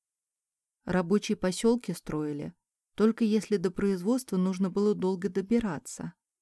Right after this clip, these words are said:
Пока я видела только два Эмирата в пустыне, но по предыдущим разговорам с местными драконами поняла – что так устроены и остальные Эмираты, вне зависимости от того, в какой природной зоне они находятся.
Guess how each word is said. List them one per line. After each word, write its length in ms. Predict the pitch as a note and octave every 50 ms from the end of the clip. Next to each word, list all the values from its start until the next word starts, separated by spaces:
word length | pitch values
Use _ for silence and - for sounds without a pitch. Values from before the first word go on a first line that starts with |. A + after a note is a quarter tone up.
| _ _ _ _ _ _ _ _ _ -
Пока 240 | F#3+ G3 - C4+
я 100 | C#4 C#4
видела 360 | A#3 A#3 G#3+ G#3+ A#3 A3+ A3+ A3
только 340 | - A3+ A3 G#3+ - A#3+
два 280 | G#3 G#3+ G3+ G3 E3+ D#3
Эмирата 420 | D3+ D3+ D3+ D3+ D3+ D3+ - -
в 80 | D#3 -
пустыне, 640 | - E3 D#3 - - - D#3 D3 C#3+ C#3 - E3+ - _ _ _ _ _ _ _ _ _ _ -
но 140 | F3 F3+ F3
по 120 | F#3+ F#3
предыдущим 600 | - F3 F3+ E3 E3+ E3+ D#3 G3 G3 - - F3+ E3+
разговорам 560 | E3+ E3 D#3 E3+ F3+ F3+ F#3+ F#3+ F3+ E3+ E3
с 100 | - -
местными 420 | F3+ F3 E3 - - D#3+ D#3+ D#3+
драконами 560 | D3+ - D#3+ E3 - A3+ B3+ A#3+ A3 F3+ E3+
поняла – 580 | - - G3+ G3+ G#3+ A#3 A#3+ A3+ F3+ C#3+ - - _ _ _ _ _ _ _
что 260 | - - - - F#3+
так 260 | F3+ A3 G#3+ G#3+ - G#3
устроены 560 | F3 - - - G#3 A3 A#3 A3+ A3 A3+ A3
и 140 | - - G3+
остальные 680 | G#3 G#3 - - - A#3 A#3+ A#3 A3 G#3 F3 D3+ C#3+ D3
Эмираты, 580 | D3+ D3+ D3 C3+ C#3 D#3 - - - F3 F3 _ _ _ _ _ _ _ _ _ _ _
вне 300 | - F3 F3 G3 G3 F#3+
зависимости 640 | D#3+ E3+ D3 D3+ D3+ - - E3 D#3+ - - -
от 140 | D#3+ D#3+ _
того, 260 | - E3+ E3+ G#3+ B3+
в 80 | B3 -
какой 320 | - F3 F3 - F#3 F3+
природной 540 | F3+ - F3 F3 E3 E3 D#3+ D#3+ D#3+ E3 E3
зоне 340 | D3+ E3+ A3 A#3+ A3+ G#3+ - -
они 260 | E3 E3 E3 E3+ F3+
находятся. 760 | F#3+ G3 G3 - - D#3 D3+ D#3 D#3 D#3 - - - F#3+ -